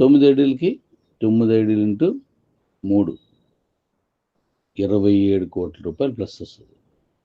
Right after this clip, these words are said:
మరి మీ ఐడీది ఒకటి, అంటే ముప్పై కోట్లు plus వస్తుంది. దీనికి మీరేం చేయవసరం లేదు, మీరు ప్రత్యేకించి ఏం చేయవసరం, ఆటో పూలే. ఎందుకు?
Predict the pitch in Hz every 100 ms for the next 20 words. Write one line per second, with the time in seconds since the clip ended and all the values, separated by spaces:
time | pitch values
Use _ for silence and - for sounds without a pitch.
0 | _ _ _ _ _ _ _ _ _ _
1 | _ - 139 139 135 123 131 147 147 120
2 | 92 78 - - 107 143 110 98 107 98
3 | 98 90 85 101 - 110 - 76 76 -
4 | _ _ _ _ _ _ - 104 139 180
5 | 180 160 135 143 143 156 127 135 143 139
6 | 135 139 139 120 101 104 - 127 131 113
7 | 117 117 117 113 147 101 101 95 95 76
8 | - _ _ _ _ - _ 123 139 139